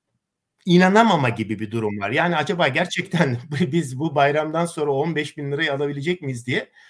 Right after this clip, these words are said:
konuşan insanlar var. Bunların hepsinin bir karşılık oluşturduğunu o zaman anlıyorsunuz. Şöyle bir şey daha var, onu da vurgulayayım.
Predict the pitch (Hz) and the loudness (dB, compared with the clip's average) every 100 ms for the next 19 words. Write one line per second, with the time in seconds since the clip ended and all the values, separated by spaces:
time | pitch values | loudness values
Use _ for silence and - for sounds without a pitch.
0 | _ - 143 147 226 170 139 147 127 131 | _ -4 -2 -2 -4 -4 -4 -4 -4 -2
1 | 127 87 - _ _ 170 233 247 214 - | -4 -6 -14 _ _ -6 -2 0 -2 -4
2 | 269 285 214 165 160 170 214 175 135 - | -10 -10 -8 -4 -4 -6 -8 -8 -8 -8
3 | 127 120 - 175 220 202 160 160 139 117 | -10 -8 -6 -4 -2 0 -2 -2 -4 -8
4 | 117 - - _ _ _ - 247 262 262 | -14 -20 -20 _ _ _ -12 -6 -4 -4
5 | 202 269 240 175 - 147 147 190 170 120 | -6 -6 -2 0 0 -2 -4 -4 -4 -4
6 | 107 104 117 202 | -6 -6 -6 -8